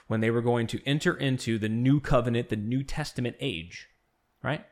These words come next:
Verse four, Jesus answered them, "See that no one leads you astray, for many will come in my name, saying, 'I am the Christ,'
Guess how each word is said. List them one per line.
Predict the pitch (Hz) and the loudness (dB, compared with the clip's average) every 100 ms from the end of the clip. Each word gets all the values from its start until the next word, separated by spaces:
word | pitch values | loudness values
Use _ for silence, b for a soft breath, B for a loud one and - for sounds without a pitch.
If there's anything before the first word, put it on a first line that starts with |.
| b b b b b b b - _ - | b b b b b b b -20 _ 4
Verse | 180 | 4
four, | - 247 160 - - - - | 6 6 6 2 -16 -18 -4
Jesus | 123 226 233 240 | 2 2 4 2
answered | 190 240 226 | 0 0 -2
them, | 117 95 - _ _ | -4 -6 -10 _ _
"See | - - 254 | -8 0 0
that | 262 | 4
no | 233 | 4
one | 202 | 4
leads | 180 165 | 2 2
you | 143 | 2
astray, | 120 - 180 156 101 | 2 0 0 0 0
for | - | -2
many | 113 127 147 202 269 160 | 0 2 4 4 4 2
will | 104 95 | 0 -2
come | 135 113 | 0 0
in | 107 | 0
my | 95 | -2
name, | 107 110 92 | -2 -2 -4
saying, | - 101 95 | -4 -4 -4
'I | - | -4
am | 101 | -6
the | 85 | -4
Christ,' | - 165 110 - | 2 4 4 -4